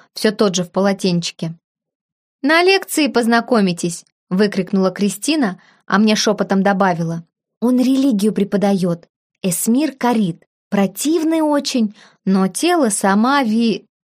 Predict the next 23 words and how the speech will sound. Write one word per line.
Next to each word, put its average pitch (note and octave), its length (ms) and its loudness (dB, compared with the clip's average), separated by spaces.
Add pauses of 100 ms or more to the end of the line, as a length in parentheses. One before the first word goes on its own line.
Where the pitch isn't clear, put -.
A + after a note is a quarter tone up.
(320)
Договорить G3 600 0
она F#3 140 2
не F#3+ 100 2
успела, G3 680 -2 (340)
потому G3+ 260 0
что G3+ 300 -2
Эринс F#3 500 0
обернулся F#3 840 -2 (380)
и G3+ 100 -2
послал G3+ 500 0
ей F3 180 -2
такой F3+ 480 -2
жуткий G3 360 -2
взгляд, E3+ 500 -2 (640)
что - 200 -4
мне A3+ 180 2
страшно G3 520 -2
стало. E3 460 -8 (720)
Но D4+ 220 0
Кристина E4 520 0
не D4+ 120 0
растерялась C#4+ 720 0
вовсе. F3 440 -4